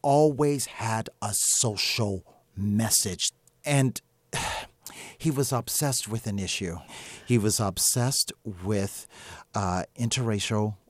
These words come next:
romance. A lot of his films tended to deal with interracial romance, and he was obsessed with colorism, the conflict within the African American race between those who are dark-skinned and between those who are light-skinned.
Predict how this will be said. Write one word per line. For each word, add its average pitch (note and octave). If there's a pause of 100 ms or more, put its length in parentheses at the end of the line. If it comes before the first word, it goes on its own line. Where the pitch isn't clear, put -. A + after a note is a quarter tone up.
(120)
romance. G2+
A F#2+
lot F#2
of A#2+
his -
films F2 (100)
tended G#2
to -
deal G#2
with F2+
interracial G#2+
romance, F2 (480)
and G2+
he G#2+
was G2
obsessed -
with G2+ (200)
colorism, F2+ (360)
the A#2+
conflict B2
within B2+
the A#2
African G#2
American F#2+
race F2+
between G2+
those G2+
who G2+
are E2+
dark-skinned A#2
and G2
between G2
those F2+
who -
are F2+
light-skinned. -